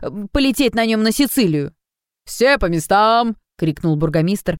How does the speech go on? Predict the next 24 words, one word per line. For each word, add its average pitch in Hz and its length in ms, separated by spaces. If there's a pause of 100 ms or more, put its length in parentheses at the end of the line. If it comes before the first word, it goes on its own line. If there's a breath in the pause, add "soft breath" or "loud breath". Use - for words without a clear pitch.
(160)
стоя 190 260
под 180 140
стеной 180 320
крепости, 190 580 (160)
и 190 100
хлопнул 196 600
в - 100
ладоши. 151 560 (300)
«Репетиция 254 680
начинается!» 185 1160 (340)
Ода 165 260
со 156 180
вздохом 175 600
сняла 151 500
очки - 580 (580)
и 170 100
убрала 139 500
их 175 220
в - 100
кожаный 139 460
мешочек, - 800
висящий - 520
на 139 120
поясе. 135 520